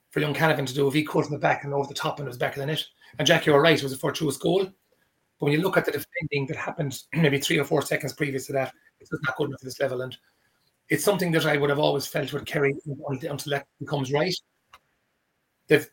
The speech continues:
enough talent to win games if it goes right on a day. It didn't go right on the day yesterday. They're a bit unlucky. If, you know, if, if the goals didn't come to Tyrone, we'd be saying Kerry were a super team. We've got to look at the whole lot here. You know, the, as they say, you look, look at the winning and the losing the same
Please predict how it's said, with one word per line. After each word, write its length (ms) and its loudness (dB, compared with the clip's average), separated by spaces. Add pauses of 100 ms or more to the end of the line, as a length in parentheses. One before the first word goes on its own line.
(180)
enough 320 2
talent 320 0 (160)
to 100 -6
win 200 -2
games 420 0
if 160 -4
it 60 -4
goes 180 2
right 200 2
on 80 -6
a 40 -8
day. 300 -4 (160)
It 100 -4
didn't 160 -2
go 100 4
right 160 2
on 60 -8
the 60 -6
day 120 -2
yesterday. 380 -4 (240)
They're 140 -4
a 20 -8
bit 140 0
unlucky. 480 0 (760)
If, 280 2 (640)
you 80 0
know, 120 6
if, 140 -2
if 200 0
the 140 -2 (100)
goals 260 6
didn't 160 -2
come 160 0
to 100 -2
Tyrone, 300 2
we'd 100 -2
be 60 -4
saying 200 -2
Kerry 180 0
were 80 -2
a 40 -4
super 280 -4
team. 260 -4 (320)
We've 80 -4
got 80 6
to 60 2
look 160 0
at 60 0
the 100 4
whole 120 2
lot 180 0
here. 340 -2
You 100 -6
know, 200 -2 (680)
the, 220 -6
as 100 0
they 80 -2
say, 260 0
you 140 0
look, 140 -2
look 240 -4
at 80 -6
the 60 0
winning 260 2
and 80 0
the 60 4
losing 320 0
the 80 -6
same 340 -6